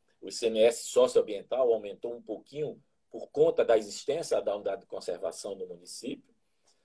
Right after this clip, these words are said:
<clears throat> Desculpe. E então aí, a partir daí, nós entramos no turismo de aventura, eu conheci a Beta, e a Beta me ajudou muito na, no sucesso que nós temos hoje no nosso, no nosso parque.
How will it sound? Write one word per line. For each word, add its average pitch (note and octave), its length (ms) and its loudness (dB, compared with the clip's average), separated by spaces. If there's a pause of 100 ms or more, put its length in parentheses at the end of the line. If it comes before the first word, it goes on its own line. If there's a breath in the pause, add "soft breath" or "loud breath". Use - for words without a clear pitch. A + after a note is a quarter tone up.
(140)
<clears throat> D3+ 420 -4
Desculpe. - 440 -12 (380 soft breath)
E D#3 460 0
então A#3 240 10
aí, C4 340 8
a G#3+ 60 6
partir E3+ 300 -2
daí, F3+ 240 4
nós F3 260 -2
entramos D#3+ 400 2
no C#3 100 -6
turismo B2+ 320 -8
de A2+ 80 2
aventura, - 520 0
eu - 80 2
conheci - 420 -6
a G#2+ 80 4
Beta, - 420 0 (1200)
e A#2 120 2
a A2 80 8
Beta A#2+ 480 2 (480)
me G#2+ 160 -10
ajudou A2 360 -4
muito B2 440 -8 (220)
na, G2 260 -6
no G2+ 140 -10
sucesso A2+ 500 4
que - 80 -14
nós G2+ 160 -4
temos F#2 280 -2
hoje G#2+ 280 0
no G2 160 -12
nosso, F#2 540 0
no F#2 120 -20
nosso F#2 280 -4
parque. A#2+ 400 -2